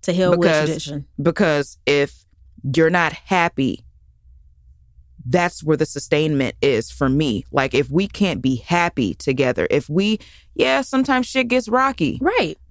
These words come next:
Speaker 2: But if we can't come to a common ground where we're gonna mutually work to progress to a, a safe place, again, a happy place within this relationship, we can't do this shit.
Speaker 1: Right.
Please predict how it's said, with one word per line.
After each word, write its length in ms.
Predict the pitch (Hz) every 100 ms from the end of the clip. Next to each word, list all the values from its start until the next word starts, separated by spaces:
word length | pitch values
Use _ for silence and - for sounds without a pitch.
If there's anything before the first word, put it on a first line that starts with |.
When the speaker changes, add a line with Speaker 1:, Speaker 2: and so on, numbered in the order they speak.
| -
Speaker 2:
But 320 | 240 170 - - - _ -
if 140 | 160
we 180 | 151 233
can't 300 | - 247 -
come 260 | - 208 226
to 160 | 196
a 60 | 139
common 380 | - 185 202 196
ground 360 | 180 165 131
where 100 | 127
we're 220 | 135 165 160
gonna 140 | 123
mutually 600 | 127 147 220 - 208 190
work 380 | 151 165 190 -
to 200 | - 143 - - -
progress 460 | 170 147 170 190 -
to 320 | - 170 147 - _ -
a, 260 | 135 117 - - _ _ _ -
a 160 | 117 123
safe 520 | - - 196 190 - - _ - - _ _ - - -
place, 540 | 226 208 - - - -
again, 420 | 160 160 143 110 -
a 140 | 143 127
happy 360 | 139 214 208
place 440 | 170 208 170 117 -
within 260 | 147 165 160
this 180 | 160
relationship, 680 | 143 143 170 160 - 131 - - - - - -
we 140 | 160 202
can't 260 | 196 185
do 140 | 190 214
this 180 | 214
shit. 260 | - 185 165
Speaker 1:
Right. 320 | 170 160 147